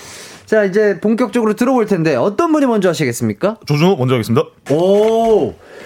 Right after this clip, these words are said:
Speaker 1: 얼그레이 티로 목을 푸신 <laughs> 조준호님, 엠씨 더 맥스의 입술의 말. 아, 정말 기대가 되는데요. 아, 대략적으로 몇 점 정도 예상을 하시는지요, 준호님?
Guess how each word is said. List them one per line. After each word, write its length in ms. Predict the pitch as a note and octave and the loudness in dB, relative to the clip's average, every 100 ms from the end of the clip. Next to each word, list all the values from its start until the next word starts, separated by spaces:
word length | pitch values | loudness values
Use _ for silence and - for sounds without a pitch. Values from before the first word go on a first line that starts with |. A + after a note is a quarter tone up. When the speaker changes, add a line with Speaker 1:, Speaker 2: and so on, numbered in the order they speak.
| - - - | -20 -12 -2
Speaker 1:
얼그레이 640 | F3 A#3+ G#3+ A#3 A#3 A3 | 0 2 2 2 0 0
티로 360 | - G3+ A3 G3 | -2 0 2 2
목을 340 | D3 E3 F#3 | 0 0 0
푸신 380 | F3+ F3 - - A2 D#3+ B3 D#4 | 2 0 0 0 0 0 0 0
<laughs> 220 | B3+ - | 0 -2
조준호님, 1200 | C3+ A#3 G3+ B3 A#3+ - C#3 G3+ G#3+ C4 F#3 D3+ C3 - - - - | 0 0 0 0 -2 -6 -4 0 0 0 0 -2 -4 -10 -20 -20 -8
엠씨 240 | A#2+ C3+ C3+ | -4 -4 -2
더 100 | C3+ | -2
맥스의 600 | B2 A2+ - D#3 E3+ - | -2 -4 -4 -2 -2 -2
입술의 720 | D#3+ G#3 - B3+ A#3 A#3 A3+ - | -2 -2 -2 0 2 2 0 0
말. 600 | B2+ G#2+ F2+ G2+ E3+ G3+ | -2 -2 -4 -2 -2 -2
아, 260 | A#2 G#2+ A2 | -2 -4 -4
정말 360 | G#2+ B2+ G3 G#3+ | -4 -2 0 0
기대가 320 | D#3+ C#3 C3+ | 0 0 0
되는데요. 680 | C3+ B2 G#2+ F#2+ C3 A#3+ B3+ - - - - - - - - | -2 -2 0 0 0 -2 -6 -12 -20 -20 -20 -20 -20 -18 -8
아, 840 | F3 F3+ F3+ F#3 F#3 F3+ D#3+ B2+ _ - D3 - | -4 -2 -2 0 0 -2 -4 -8 _ -14 -10 -4
대략적으로 760 | A#3+ C#4+ D4 C#4+ C4+ B3+ B3+ | 0 2 0 0 -2 0 0
몇 200 | G3+ F#3+ | 2 0
점 200 | B3 D#4 | 0 0
정도 260 | C4+ B3+ G#3+ | 2 2 2
예상을 480 | D#3 D3+ F3+ F3 E3+ | 0 0 0 0 0
하시는지요, 520 | F3+ F#3 D#3 B2 F3 | -2 -2 -2 0 -2
준호님? 520 | E3 C#3 C3 C3 G#3+ | -2 -2 0 0 -2